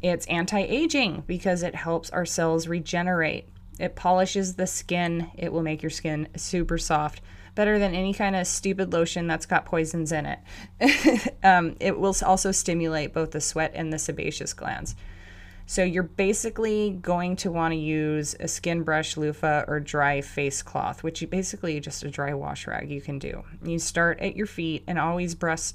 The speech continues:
brush towards your heart. Brisk circular motions or long, even strokes on the larger part of your bodies, and brush all the way up your legs, your buttocks, and your back,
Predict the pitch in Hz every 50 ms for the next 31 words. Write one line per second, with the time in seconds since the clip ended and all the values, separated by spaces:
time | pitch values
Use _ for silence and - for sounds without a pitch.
0 | - - - - 180 - 175 165 160 - - - - 175 165 160 151 - 165 160
1 | - - 160 143 139 139 - - - - - - - - - - - - - -
2 | - - - - 185 214 208 - - - - - 226 214 208 - 214 208 202 185
3 | 180 160 156 156 - 156 143 117 - - - - - - - - - - - -
4 | - - - - - - - 190 202 214 220 240 254 269 254 - - - 53 -
5 | - - 180 175 180 190 196 202 208 214 214 - - 202 196 180 196 190 190 -
6 | - 180 170 160 - - - - 170 170 165 165 156 160 160 160 156 165 165 -
7 | 165 156 156 151 139 147 147 143 139 135 131 85 - - - - 170 175 165 175
8 | 180 175 - - 160 170 165 185 196 208 214 220 - 269 269 240 190 180 180 180
9 | 180 185 180 - 151 156 160 165 - - 208 196 220 240 185 165 151 151 170 -
10 | -